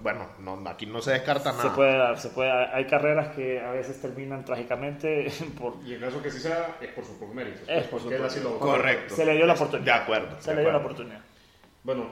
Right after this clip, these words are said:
Speaker 3: y toca hablar de uno de los temas que esta semana también, bueno,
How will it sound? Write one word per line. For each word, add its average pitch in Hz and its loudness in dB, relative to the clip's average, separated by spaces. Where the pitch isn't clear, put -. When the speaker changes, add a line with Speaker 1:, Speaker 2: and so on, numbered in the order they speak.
Speaker 3:
y 131 -8
toca 151 0
hablar 156 2
de 123 -2
uno 147 -2
de 143 0
los 127 -4
temas 151 -2
que 131 -6
esta 127 -8
semana 135 -6
también, 120 -8
bueno, 117 -8